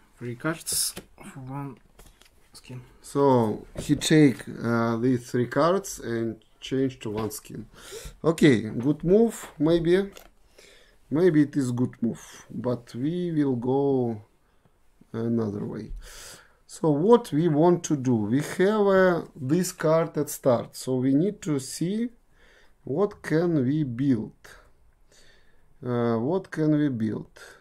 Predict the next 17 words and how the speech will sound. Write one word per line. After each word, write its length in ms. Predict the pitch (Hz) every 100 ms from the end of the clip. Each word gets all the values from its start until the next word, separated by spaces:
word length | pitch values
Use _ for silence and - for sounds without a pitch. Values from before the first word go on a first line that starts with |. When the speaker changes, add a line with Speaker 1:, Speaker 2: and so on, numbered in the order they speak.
| _ 160
Speaker 2:
We 340 | 110 131 214 -
can 680 | - 165 180 180 175 151 120
build 440 | 160 180 180 170 - - - 127
this 300 | 147 131 -
one. 220 | 110 - - - - - -
Okay, 460 | 123 180 175 117 - - _ - - _ _
let's 460 | 127 143 190 185 -
try 640 | - 165 160 160 160 156 147 - - 123
go 240 | 147 147
to 140 | - 135
the 100 | 135
forest. 680 | - 120 135 160 - - - _ _ _ _ _ _ _ _ _ _ _ _ _ _ - _ _ - - _ _ _ _ _ _ _ -
Uh, 380 | 113 110 110 107 - -
and 600 | 156 170 170 170 165 151
we 140 | 147 147 -
have 240 | 143 127
an 200 | 131